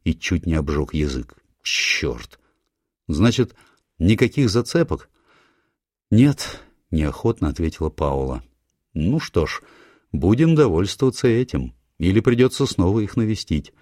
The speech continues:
Я ездил говорить с родителями Матса, но тоже без особой пользы.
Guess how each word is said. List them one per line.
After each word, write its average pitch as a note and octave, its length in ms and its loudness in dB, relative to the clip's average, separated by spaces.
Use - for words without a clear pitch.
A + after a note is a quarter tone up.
Я C3 200 6
ездил C#3+ 400 2
говорить A2 500 4
с - 100 -6
родителями G2 520 0
Матса, C#2 480 -2
но F#2+ 280 2
тоже C3+ 360 2
без B2 200 -2
особой F#2 380 -2
пользы. B1+ 480 -4